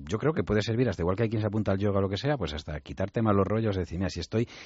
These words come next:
todo el día en el trabajo, tengo un montón de presión, llego aquí, me quito, conozco gente, aprendo a ser un poco más expresivo, más expresiva", ¿no? Y,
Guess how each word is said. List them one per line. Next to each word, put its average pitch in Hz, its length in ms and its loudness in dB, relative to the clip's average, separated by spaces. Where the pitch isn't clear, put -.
todo 107 280 6
el 101 120 4
día 107 180 4
en 101 60 2
el 98 100 0
trabajo, 101 500 4
tengo 101 140 2
un 98 60 2
montón 95 200 0
de 90 60 0
presión, 85 320 -2
llego 98 160 2
aquí, 104 200 0
me 87 140 0
quito, 101 300 -4
conozco 85 300 -6
gente, 120 460 0
aprendo 120 520 8
a 87 260 4
ser 110 140 0
un 104 60 0
poco 98 180 2
más 92 160 2
expresivo, 87 460 -2
más 80 160 -2
expresiva", 117 500 0
¿no? 151 160 2
Y, 92 100 4